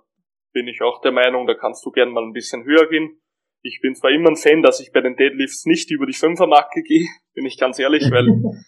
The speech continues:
Speaker 1: ich sel-, nee, wirklich, wenn ich so das Valsalva-Manöver, die Pressatmung so richtig intensiv benutze und dann baue ich wirklich extreme Spannung im Körper auf.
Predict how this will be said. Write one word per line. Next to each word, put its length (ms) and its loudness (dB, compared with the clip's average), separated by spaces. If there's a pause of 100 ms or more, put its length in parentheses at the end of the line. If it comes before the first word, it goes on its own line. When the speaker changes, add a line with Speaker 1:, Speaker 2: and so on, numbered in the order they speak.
(120)
Speaker 1:
ich 240 0
sel-, 360 6
nee, 240 2
wirklich, 360 2
wenn 160 2
ich 240 -4 (300)
so 140 -12
das 200 2
Valsalva-Manöver, 1080 2 (100)
die 260 -10
Pressatmung 640 2
so 120 -10
richtig 380 -6
intensiv 540 -4
benutze 540 -2 (400)
und 200 -6
dann 460 0 (400)
baue 200 6
ich 80 -12
wirklich 580 -4
extreme 520 2
Spannung 400 2
im 120 -12
Körper 340 2
auf. 200 2